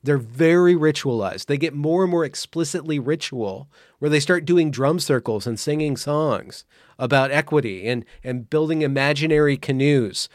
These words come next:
where the black students are in front guiding them into the future, like, literally. And I'm watching this all happen because I'm in the room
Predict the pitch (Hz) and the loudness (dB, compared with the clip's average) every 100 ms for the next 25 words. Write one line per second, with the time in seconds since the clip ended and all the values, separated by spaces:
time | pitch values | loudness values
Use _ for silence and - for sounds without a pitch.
0 | - - 135 131 139 131 139 156 - - | -18 -4 0 0 -2 -2 0 0 -2 -2
1 | 165 160 147 139 123 - 156 131 117 127 | 0 0 0 -2 -2 -2 -2 -2 -8 -6
2 | 139 160 156 143 143 135 123 127 120 - | -4 -2 -2 0 0 0 -4 -6 -8 -6
3 | 190 - 98 107 123 135 175 170 139 120 | -6 -4 -6 -6 -4 -2 0 2 2 0
4 | 104 98 _ _ - 139 165 151 175 180 | -4 -10 _ _ -6 0 0 4 2 4
5 | 185 156 139 143 127 123 160 190 156 113 | 0 -2 0 -2 -2 -2 -2 -2 -2 -4
6 | 117 131 123 120 143 147 123 143 135 117 | -6 -8 -6 -6 -4 -2 -2 -2 -2 -4